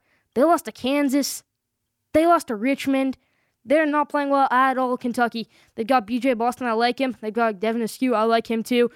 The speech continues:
They got Terrence Clark, I like all those guys. They're all, uh, freshmen, but I really don't know what this Kentucky basketball team is. I don't know. That, I don't think they have an identity at all. Texas basketball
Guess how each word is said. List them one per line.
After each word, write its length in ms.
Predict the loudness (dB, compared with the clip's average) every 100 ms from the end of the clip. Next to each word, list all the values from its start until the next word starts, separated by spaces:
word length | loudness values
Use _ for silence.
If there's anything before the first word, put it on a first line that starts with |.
| _ -6
They 60 |
got 180 | -2 -2
Terrence 280 | -2 -4 -4
Clark, 280 | -4 -4 -2
I 80 | -2
like 220 | 0 0
all 140 | 0 0
those 160 | 0
guys. 240 | 0 -2 0
They're 100 | 0
all, 240 | 0 -4 _ -2
uh, 160 | -2
freshmen, 520 | 0 -2 -2 -4 -6
but 180 | -2 -4 -4 _ -20 -4
I 60 | 0
really 300 | 2 4 4
don't 160 | 2 0
know 100 | -2
what 80 |
this 140 | -4 -4
Kentucky 440 | -2 -2 -2 -2
basketball 380 | -2 -2 -2 -4
team 240 | -2 0
is. 220 | 0 -2 -8 _ -4
I 80 |
don't 140 | 0 2
know. 140 | 2
That, 120 | 0
I 60 | -6
don't 120 | -6
think 140 | -2 0
they 100 | 0
have 100 | 0
an 80 |
identity 520 | -2 0 0 -2 -6 -4
at 200 | -4 -4
all. 140 | -12 _ _ _ _
Texas 320 | -2 -2 -2 -2
basketball 560 | 0 0 -4 -8 -12